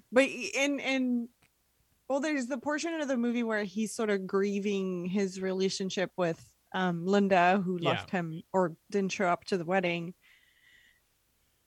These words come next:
Speaker 1: He does a lot of his classic Sandler screaming at
Speaker 2: Oh,
Speaker 1: people
Speaker 2: "Something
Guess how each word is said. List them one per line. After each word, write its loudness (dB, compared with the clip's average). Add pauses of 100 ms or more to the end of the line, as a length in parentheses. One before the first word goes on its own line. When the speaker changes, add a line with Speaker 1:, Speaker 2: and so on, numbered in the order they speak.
(1300)
Speaker 1:
He 8
does 8
a 6
lot 8
of 4
his 4
classic 0
Sandler 0
screaming -2
at -4
Speaker 2:
Oh, -16
Speaker 1:
people 0
Speaker 2:
"Something 0